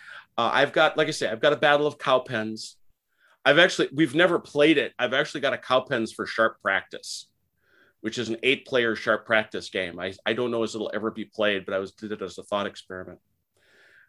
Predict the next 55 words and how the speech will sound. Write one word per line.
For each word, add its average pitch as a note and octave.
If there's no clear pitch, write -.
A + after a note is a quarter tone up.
Um, G#2+
but B2+
we B2
did C#3
a C#3
Cowpens C#3
for B2+
Volley B2
and A#2
Bayonet A2+
that, A2+
that A#3
was -
pretty F#3
well B2
done. G#2+
The E3
figures G3
are -
early. C3+
You B2
know, A#2
they're A#2+
early C3
in B2
the A#2+
evolution A2+
of G#2
T A#2+
T A2+
S. G#2+
The B2
new B2+
ones C3
are A#2
much, A#2
much A#2
better. G#2+
They're G#2+
much A2
better G#2+
detailed. A2+
Um, G2+
and G#2+
I'm G#2+
really A2
excited G#2
to G#2
see G2+
what G2
he F#2+
does. G2+
But A#2
yeah, G#2+
there's G2+